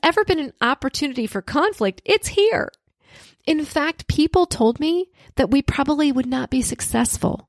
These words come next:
at an interdenominational community. And for good reason. Think of it. The Lutherans can't even get along with other Lutherans. How many times have Baptists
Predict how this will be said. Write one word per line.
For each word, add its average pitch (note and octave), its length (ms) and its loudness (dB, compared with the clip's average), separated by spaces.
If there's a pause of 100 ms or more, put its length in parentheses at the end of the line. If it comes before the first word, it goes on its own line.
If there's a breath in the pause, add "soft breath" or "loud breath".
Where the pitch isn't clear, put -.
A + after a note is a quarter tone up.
(140)
at A3+ 160 2
an G#3+ 120 -6 (140)
interdenominational G3+ 1400 -2
community. - 600 -4 (840 soft breath)
And B3 180 2
for B3 100 -2
good A3+ 220 0
reason. B3 440 -2 (800)
Think E4 200 0
of E4 100 2
it. A#3+ 180 2 (280 soft breath)
The D4+ 80 2
Lutherans D#4 460 0
can't D4+ 260 0
even D4 160 -4
get C#4+ 140 2
along D4 260 0
with C#4 100 -2
other C#4 220 2
Lutherans. D4 560 0 (320 soft breath)
How D#4 140 4
many F#4+ 180 2
times E4+ 300 -2
have A3+ 220 -4
Baptists - 580 0